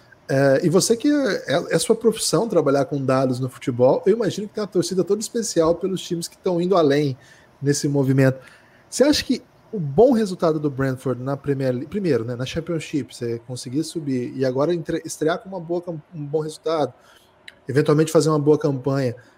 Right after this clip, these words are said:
pode ajudar a implementar esses métodos do Analytics no futebol de maneira mais incisiva?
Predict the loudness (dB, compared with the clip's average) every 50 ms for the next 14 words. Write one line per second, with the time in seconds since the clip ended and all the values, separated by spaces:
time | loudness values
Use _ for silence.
0 | _ _ _ _ 2 2 2 4 2 -2 0 0 -2 0 0 -2 -2 -2 -4 -4
1 | -4 -4 -4 -4 -2 -2 0 0 0 -2 -4 -2 -2 -2 -2 -2 -2 -2 -4 -4
2 | -4 -6 -8 -6 -4 -2 -2 -2 -2 -2 -2 -2 -4 -4 0 2 2 2 2 0
3 | -2 -2 0 0 0 0 0 -4 -6 -6 -6 -8 -8 -4 -4 -4 -4 -4 -6 -4
4 | -2 0 0 0 0 -2 -2 -2 -2 -2 -2 -4 -4 -4 -2 -2 -2 -2 -2 -4
5 | -6 -6 -6 -6 -6 -6 -4 -2 -2 -2 -2 -4 -6 -8